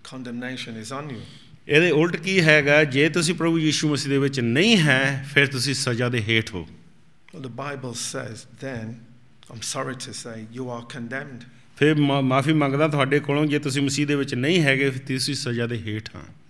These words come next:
Speaker 1: Your sins are still on you।
Speaker 2: ਤੁਹਾਡੇ ਪਾਪ ਜਿਹੜੇ ਹੈ, ਤੁਹਾਡੇ ਵਿੱਚ ਹੀ ਹਨ।
Speaker 1: Your standing with God is not good।
Speaker 2: ਤੁਹਾਡਾ ਪਰਮੇਸ਼ਰ ਦੇ ਅੱਗੇ ਜੋ ਖੜਨਾ ਹੈਗਾ, ਉਹ ਸਹੀ ਨਹੀਂ ਹੈ।
Speaker 1: You're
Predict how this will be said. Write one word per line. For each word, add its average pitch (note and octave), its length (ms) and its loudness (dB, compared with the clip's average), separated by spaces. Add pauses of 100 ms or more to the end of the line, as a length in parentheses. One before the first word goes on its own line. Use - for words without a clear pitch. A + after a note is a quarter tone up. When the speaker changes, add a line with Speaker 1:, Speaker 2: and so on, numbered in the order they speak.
(180)
Speaker 1:
Your C3 140 -8
sins A#2+ 560 -6
are A#2 220 -14
still C3 380 -8 (260)
on C3 120 -12
you। A2 160 -10 (500)
Speaker 2:
ਤੁਹਾਡੇ C3+ 280 2
ਪਾਪ C#3+ 340 4
ਜਿਹੜੇ D#3+ 220 4
ਹੈ, C#3+ 140 4
ਤੁਹਾਡੇ C3 360 0
ਵਿੱਚ C3+ 240 0
ਹੀ C#3+ 200 2
ਹਨ। G#2+ 260 -4 (320)
Speaker 1:
Your A#2+ 80 -8
standing D#3 560 -4
with A#2+ 140 -8
God A#2 500 -6 (200)
is A#2+ 340 -12
not B2+ 300 -10 (200)
good। B2+ 200 -12 (380)
Speaker 2:
ਤੁਹਾਡਾ C#3+ 300 4
ਪਰਮੇਸ਼ਰ C#3+ 440 0
ਦੇ C#3+ 160 0
ਅੱਗੇ C#3 200 -2
ਜੋ C#3 120 0
ਖੜਨਾ D3 380 0
ਹੈਗਾ, C3 260 2
ਉਹ C#3 120 0
ਸਹੀ D3 320 0
ਨਹੀਂ F3 200 0
ਹੈ। F#2 220 -4 (500)
Speaker 1:
You're A#2 160 -10